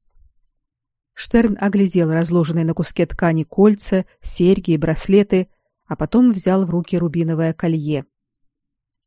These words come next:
Сомнений не осталось. В ящике лежали драгоценности,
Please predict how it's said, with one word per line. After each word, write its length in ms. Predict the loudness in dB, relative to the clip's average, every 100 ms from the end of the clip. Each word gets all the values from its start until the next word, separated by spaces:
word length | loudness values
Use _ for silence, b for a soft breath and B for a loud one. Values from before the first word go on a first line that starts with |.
| _ _ _ _
Сомнений 520 | 0 2 4 2 2
не 100 | 0
осталось. 680 | -4 -4 -2 -2 -2 -6 -16 _ _ _ _ _ _ _
В 60 | -6
ящике 540 | 4 4 4 0 0
лежали 400 | 2 4 4 2
драгоценности, 1080 | 2 0 -2 0 2 2 2 0 0 0 0